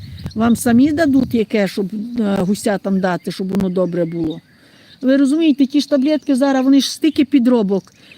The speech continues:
зроблять як крейду. Ти ж не вгадаєш, що воно чи так, чи не так. Ось,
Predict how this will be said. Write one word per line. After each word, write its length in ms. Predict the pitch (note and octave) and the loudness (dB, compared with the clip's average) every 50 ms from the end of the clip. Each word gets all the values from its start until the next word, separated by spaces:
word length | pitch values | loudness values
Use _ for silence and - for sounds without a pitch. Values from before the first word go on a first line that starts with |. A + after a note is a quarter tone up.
| - - - | -18 -10 -4
зроблять 460 | G#3+ A#3 C#4+ D4+ C4+ C#4 C#4+ B3 - | 0 2 2 4 4 4 4 2 2
як 120 | C4 A#3 | 0 0
крейду. 440 | - - A#3+ A#3 G#3+ G3+ F#3+ G#3 G#3+ | 0 0 0 2 2 0 0 -2 -2
Ти 160 | - C#4 B3+ | 0 0 0
ж 80 | A#3 A#3 | 2 2
не 80 | B3+ A#3+ | 2 2
вгадаєш, 560 | F#3+ A3 B3 A#3+ D4 D#4+ D#4+ D4 B3 G#3 - | 2 2 2 2 2 2 2 2 0 0 -2
що 120 | - A3+ | -4 -4
воно 380 | G#3+ G#3+ G#3+ G#3+ G#3 G3+ F#3+ - _ _ _ _ _ _ - - - - - - - | -2 -2 -2 -2 -2 -4 -6 -8 _ _ _ _ _ _ -20 -20 -20 -18 -16 -8 -2
чи 140 | - C#4+ | 0 0
так, 340 | B3+ - D#4+ D4+ C#4+ C4+ C4 - | 0 2 2 2 2 0 0 -2
чи 160 | - C4+ B3+ | 0 2 4
не 140 | B3 B3 A#3+ | 4 4 2
так. 440 | - - B3+ B3+ A#3+ A#3 A#3 - _ _ - - _ _ _ - - - _ _ _ _ _ - - - | 2 0 0 0 0 0 -4 -8 _ _ -20 -20 _ _ _ -20 -20 -20 _ _ _ _ _ -20 -14 -6
Ось, 480 | - B3 A#3+ A3+ A3 G#3 - - - - | -2 0 0 0 0 -2 -4 -6 -12 -8